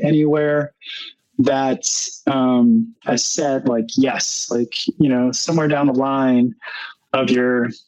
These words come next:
your seizure, um, trying to break a seizure, that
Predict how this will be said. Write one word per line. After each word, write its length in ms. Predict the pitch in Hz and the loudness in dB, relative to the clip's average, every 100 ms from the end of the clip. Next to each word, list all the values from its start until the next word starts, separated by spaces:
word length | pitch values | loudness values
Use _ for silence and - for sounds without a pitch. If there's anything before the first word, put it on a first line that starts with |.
| _ _ _ _ _ _ | _ _ _ _ _ _
your 340 | 143 120 123 - | 0 2 0 0
seizure, 920 | - 170 156 151 139 131 123 - - - | -2 -2 0 0 2 0 -2 -6 -6 -2
um, 320 | 135 127 123 | 0 2 2
trying 200 | - 147 | 2 -2
to 60 | |
break 180 | 123 135 | 0 -2
a 60 | - | -2
seizure, 420 | - 147 127 123 | -2 0 2 2
that 320 | 120 117 - | 2 0 -4